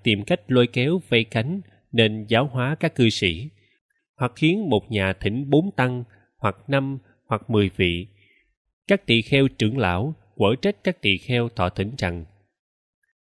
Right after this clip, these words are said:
"Tại sao vì việc lôi kéo vây cánh của Điều Đạt mà nhận sự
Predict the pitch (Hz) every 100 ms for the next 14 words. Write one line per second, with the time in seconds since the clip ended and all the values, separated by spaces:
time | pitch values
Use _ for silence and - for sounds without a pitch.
0 | _ - 104 117 - 156 151 127 104 -
1 | 101 - 139 139 143 180 170 131 131 127
2 | 151 190 151 110 92 92 87 90 _ _
3 | - 110 110 107 110 - 95